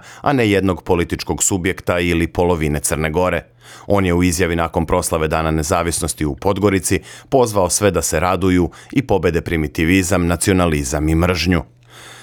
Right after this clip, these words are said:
Povodom Dana nezavisnosti Crne Gore, predsjednik Srbije Aleksandar Vučić istakao je da Srbija želi najbliže odnose s Crnom Gorom i da se nikada neće odreći podrške svom narodu u toj zemlji.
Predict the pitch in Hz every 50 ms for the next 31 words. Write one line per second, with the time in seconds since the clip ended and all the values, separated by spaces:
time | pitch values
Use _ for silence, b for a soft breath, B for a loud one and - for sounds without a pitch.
0 | B B B B 143 139 131 127 123 131 123 123 123 123 120 117 113 104 113 110
1 | 113 113 107 - 104 - 110 101 - 113 104 98 90 87 98 110 110 110 92 92
2 | 98 90 - 98 90 90 - - 104 95 90 101 95 90 90 90 - - 101 92
3 | 92 87 95 87 87 110 117 113 - 101 - 98 95 - - 104 98 - - 98
4 | 92 92 92 87 95 87 - - 98 92 87 98 92 87 85 101 95 92 92 92
5 | 98 101 104 104 101 107 101 90 90 87 82 85 85 - - 82 - - 98 82
6 | 82 78 80 80 104 107 107 107 101 95 B B B B B 147 147 151 - 127
7 | 107 107 107 - 120 107 95 101 95 95 101 98 - 101 92 92 92 90 92 -
8 | - 85 - 90 92 87 90 87 - - - 90 82 - - 92 92 98 104 92
9 | 82 80 78 82 78 78 80 78 - 87 90 87 - 101 98 95 95 90 82 -